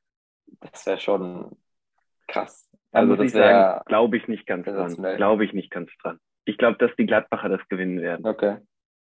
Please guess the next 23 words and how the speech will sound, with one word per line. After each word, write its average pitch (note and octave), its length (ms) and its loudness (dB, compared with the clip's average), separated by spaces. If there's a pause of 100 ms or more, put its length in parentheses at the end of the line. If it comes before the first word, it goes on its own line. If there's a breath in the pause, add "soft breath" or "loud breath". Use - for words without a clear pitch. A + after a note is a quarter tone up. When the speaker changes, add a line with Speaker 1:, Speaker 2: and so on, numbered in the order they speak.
(680)
Speaker 2:
Einfach A#2 320 2
aufgrund A2 340 2
Speaker 1:
Ach G2 60 6
ja. A#2 80 4
Speaker 2:
dessen, A#2+ 200 -8
dass, G#2 140 -2 (840 soft breath)
dass A2 240 0
Gladbach A2+ 640 0
nach A2 220 -2
dem A2+ 120 -4
Rückschlag A2 480 -2
gegen G#2+ 260 -6
Mainz A2+ 460 -2
jetzt - 240 -2 (360)
punkten B2+ 440 0
möchte C3+ 560 0 (320 loud breath)
und G#2 160 -8
Freiburg, G2 500 0
äh, F2+ 460 0
nach G2 400 -4
der F#2 320 -2
Dreifachbelastung F#2+ 1000 -4
ein G2 180 -8